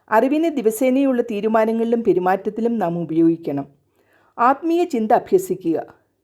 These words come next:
ഭൗതികമായ ലാഭനഷ്ടങ്ങൾക്ക് അപ്പുറം ജീവിതത്തിൻ്റെ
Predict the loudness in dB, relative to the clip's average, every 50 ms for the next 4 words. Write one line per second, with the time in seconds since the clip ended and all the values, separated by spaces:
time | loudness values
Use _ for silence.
0 | _ _ _ -6 0 0 0 0 0 0 2 2 2 2 -2 -12 _ _ _ _
1 | _ _ _ _ _ _ _ -2 0 2 2 2 2 4 4 4 4 4 2 0
2 | -6 -6 -6 -6 -8 -6 -4 -4 -4 -4 -2 -4 -6 -2 -2 -2 0 0 -4 -6
3 | -14 _ _ _ _ -14 -10 -6 -6 -6 -4 -4 -6 -4 -2 -4 -2 0 0 -2
4 | -2 -4